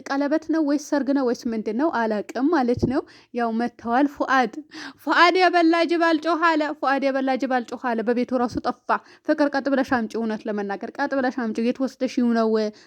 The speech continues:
እሱ ለምን አይሰራም? ያቺ ልጅ ለምን ቀለበት አያደርግላት? ማለቴ ንካ ለምን አያስርላትም ማለት ነው? እንዲያስርላት አድርጊው።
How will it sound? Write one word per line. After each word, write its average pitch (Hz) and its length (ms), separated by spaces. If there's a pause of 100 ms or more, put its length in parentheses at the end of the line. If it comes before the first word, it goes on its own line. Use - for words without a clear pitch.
እሱ 220 200
ለምን 220 240
አይሰራም? 208 460 (200)
ያቺ 277 360
ልጅ 302 180
ለምን 269 240
ቀለበት 254 340
አያደርግላት? 202 560
ማለቴ 233 360
ንካ 254 280
ለምን 202 220
አያስርላትም 202 680
ማለት 233 220
ነው? 233 120
እንዲያስርላት 220 600
አድርጊው። 349 480